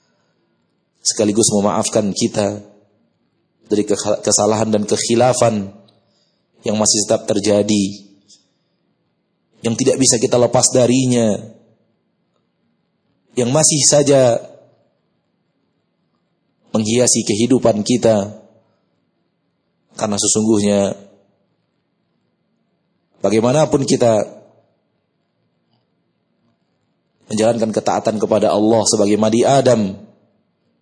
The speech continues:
kita ditakdirkan tetap akan melakukan, melakukan dan terjebak ke dalam kesalahan.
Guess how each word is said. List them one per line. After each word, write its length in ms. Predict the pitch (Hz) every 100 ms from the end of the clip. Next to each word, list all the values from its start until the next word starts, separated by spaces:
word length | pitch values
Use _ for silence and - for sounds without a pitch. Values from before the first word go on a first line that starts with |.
| _ _ _ _ -
kita 160 | 117
ditakdirkan 800 | 107 107 - 120 113 107 95 92 - _ -
tetap 240 | 113 113
akan 180 | - 104
melakukan, 640 | 98 101 101 117 101 - -
melakukan 440 | 104 98 120 120 104
dan 120 | 101 85 - _ _ _ _ _ _ _ -
terjebak 400 | 107 117 117 104
ke 20 |
dalam 220 | 107 101
kesalahan. 640 | 101 98 107 120 110 101